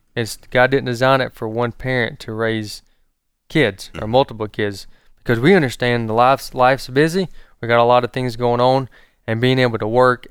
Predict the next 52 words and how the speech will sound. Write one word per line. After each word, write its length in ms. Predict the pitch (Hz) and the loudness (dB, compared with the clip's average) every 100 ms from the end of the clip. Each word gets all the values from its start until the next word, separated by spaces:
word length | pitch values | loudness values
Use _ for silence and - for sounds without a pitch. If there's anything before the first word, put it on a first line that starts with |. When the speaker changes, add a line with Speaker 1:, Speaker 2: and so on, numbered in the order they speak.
| - | -4
Speaker 1:
and 400 | 131 131 120 120 _ _ | -2 -2 -4 -12 _ _
parent 440 | 123 120 120 - - - _ | -6 -2 0 -2 -10 -20 _
and 160 | 123 120 | -2 0
do 140 | 127 | 2
all 160 | 127 123 | 4 4
the 160 | 117 120 | 2 0
other 180 | 131 | 0
things 260 | 117 117 117 | -2 -4 -6
that 60 | 117 | -6
you 80 | 113 | -6
need 160 | 113 | -6
to 80 | 107 | -4
do, 240 | 113 113 104 - _ - | -4 -4 -6 -14 _ -12
it's 140 | 107 | -8
important 440 | 113 - 127 120 | -8 -2 0 0
that 140 | 113 107 | -2 -6
the 80 | 107 | -2
dad's, 440 | 110 110 107 - 143 - | 0 2 0 -8 -20 -12
uh, 160 | 107 | -10
very 240 | 101 110 104 | -4 -4 -2
much 220 | 104 - | -6 -6
involved. 420 | 101 104 98 - _ _ - - - | -2 -2 -2 -10 _ _ -20 -10 -2
Speaker 2:
Oh 60 | |
yeah, 240 | 139 139 104 | 0 2 2
yeah, 240 | 110 98 85 | 2 0 0
and 200 | 104 95 | -2 0
I, 200 | 95 101 - - - | 0 0 -4 -14 -6
I 120 | 110 | -4
can 180 | 117 123 | -4 -6
think 280 | - 120 110 | -4 -2 0
of, 320 | 95 87 - | -2 -2 -8
I 60 | 95 | -10
mean, 180 | 90 87 | -6 -4
there's, 240 | 92 - | -4 -4
I 40 | |
mean, 160 | 82 82 | -6 -2
I 120 | 80 | -2
know 320 | 98 95 85 78 | 0 0 -2 -6
both 360 | 90 90 107 | 0 0 0
of 120 | 90 78 | -2 -2
us 240 | 76 - | -2 -4
know, 420 | 80 78 73 69 - | -4 -4 -4 -8 -8
um, 340 | 78 73 73 80 | -6 -6 -8 -10
many 220 | 80 85 | -8 -8
people, 540 | - 80 78 64 67 _ _ _ | -8 -10 -8 -10 -10 _ _ _
and 120 | 85 | -2
I'm 80 | 78 | -2
sure 260 | - 85 78 | -2 0 0
everyone 380 | 78 80 78 | 0 -2 -6
who's 160 | 78 71 | -6 -8
listening 300 | 80 - 73 | -6 -6 -10
too, 360 | - 90 73 | -8 -6 -6